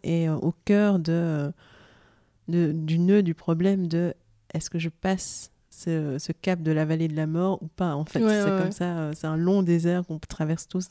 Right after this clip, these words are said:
Speaker 1: un peu. Et juste avant ce podcast, je, j'avais enregistré un podcast sur le courage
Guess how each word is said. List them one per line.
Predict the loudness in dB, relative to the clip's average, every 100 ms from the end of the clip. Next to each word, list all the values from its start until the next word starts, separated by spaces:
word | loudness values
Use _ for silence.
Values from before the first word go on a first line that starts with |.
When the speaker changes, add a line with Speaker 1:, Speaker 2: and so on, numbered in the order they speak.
| -8
Speaker 1:
un | -6
peu. | -4 -4 -6 -20 -20 -20 -8 0
Et | 4
juste | 4 4
avant | 2 4 2
ce | 0
podcast, | -2 -4 -4 -4 -4 -10 -8
je, | -4 -2 -2
j'avais | 0 2 2
enregistré | 4 2 0 -2 -4
un |
podcast | -2 -2 -4 -4 -6
sur | -4 -4
le |
courage | -4 -8 -8 -6 -8